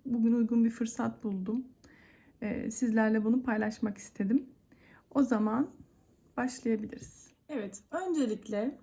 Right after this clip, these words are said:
sihirli halka yapacağız. Şu kısmı,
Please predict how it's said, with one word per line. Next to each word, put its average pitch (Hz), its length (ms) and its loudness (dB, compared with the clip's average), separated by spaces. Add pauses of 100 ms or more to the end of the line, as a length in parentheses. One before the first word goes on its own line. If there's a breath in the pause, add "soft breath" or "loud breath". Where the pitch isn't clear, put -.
(480 soft breath)
sihirli 254 420 2
halka 233 340 0
yapacağız. 202 720 -6 (380 soft breath)
Şu - 260 -6
kısmı, 240 680 0